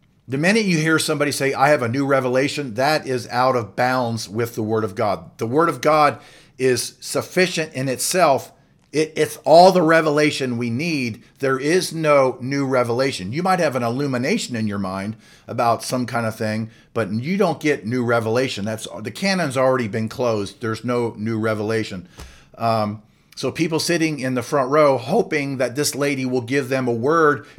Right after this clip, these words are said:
because they, they're in a situation in their life, they need some direction. Well, the biggest thing they could do for their lives would be to pray and seek God every day. They're probably, most of them are not.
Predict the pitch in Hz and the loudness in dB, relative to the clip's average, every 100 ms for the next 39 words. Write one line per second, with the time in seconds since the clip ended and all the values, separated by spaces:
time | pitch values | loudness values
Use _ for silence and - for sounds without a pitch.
0 | - 127 131 120 131 120 104 127 131 143 | -6 -2 0 0 0 0 -4 0 0 0
1 | 139 151 - 104 135 190 165 170 165 151 | -2 -2 -4 -2 2 2 2 -4 -2 0
2 | 147 147 143 139 120 113 117 120 107 104 | 2 4 2 -2 -4 -4 -4 -4 -4 0
3 | 120 165 - 165 156 - - - - 131 | 0 0 -2 -6 -8 -14 -20 -20 -6 0
4 | 139 131 117 113 180 175 165 151 139 139 | 2 2 0 -2 0 0 0 0 0 -2
5 | 107 127 123 120 117 117 151 147 131 110 | -2 -4 -2 -2 0 2 2 2 2 -2
6 | 104 110 110 147 147 123 - 127 110 160 | -4 -4 -2 2 2 0 -4 -4 2 4
7 | 180 117 117 110 101 110 127 123 - 147 | 4 0 -2 -4 -2 -2 -4 -8 -2 0
8 | 135 120 127 147 113 113 95 107 120 131 | 0 0 -2 -2 -4 -4 -2 -2 0 0
9 | 123 - | -2 -4